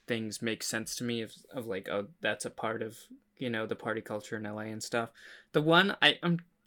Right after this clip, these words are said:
guess it kind of makes sense to me. The one that I have trouble with is, like, um, when Elvis beats Handjob to death.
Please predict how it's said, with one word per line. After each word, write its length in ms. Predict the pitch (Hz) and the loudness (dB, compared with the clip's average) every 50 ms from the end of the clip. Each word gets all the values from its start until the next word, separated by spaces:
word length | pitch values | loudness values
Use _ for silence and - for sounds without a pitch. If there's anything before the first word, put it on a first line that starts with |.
| _ _ - | _ _ 4
guess 260 | - 165 170 170 - | 6 6 6 6 6
it 80 | 190 175 180 | 2 0 0
kind 280 | - - 135 139 156 | 2 4 4 6 6
of 80 | 160 160 | 4 4
makes 180 | 165 165 165 - | 2 2 0 0
sense 200 | 175 165 165 - | -2 -2 -2 -2
to 80 | 180 | -2
me. 80 | 175 165 | 0 2
The 120 | 151 147 | 2 4
one 200 | 147 151 156 165 170 | 4 6 6 8 8
that 140 | 170 160 | 8 10
I 80 | 151 135 | 10 8
have 120 | 135 131 | 8 6
trouble 320 | - - 147 127 131 131 123 | 4 2 2 2 4 4 4
with 220 | 123 120 - - | 4 2 2 2
is, 180 | 110 101 - - | -4 -2 0 0
like, 320 | 110 107 104 - - - _ _ _ _ _ _ _ _ _ - | 0 0 0 -2 -8 -20 _ _ _ _ _ _ _ _ _ -2
um, 320 | - 107 110 110 104 107 110 | 0 0 2 0 -2 -4 0
when 520 | 113 113 117 113 113 110 107 104 110 117 _ _ _ _ _ - - | 2 2 4 4 2 0 -4 -6 -10 -12 _ _ _ _ _ -4 0
Elvis 420 | 120 120 117 123 123 - - - | 0 2 2 2 0 0 -2 -4
beats 260 | - 113 110 - - - | -4 -6 -4 -4 -6 -6
Handjob 580 | - - 107 110 117 117 131 127 131 139 - | -4 -4 -4 -4 -2 2 2 2 2 2 -2
to 100 | - - | -2 -4
death. 440 | 143 - 151 147 165 175 170 - - | 0 2 4 4 4 2 0 -4 -20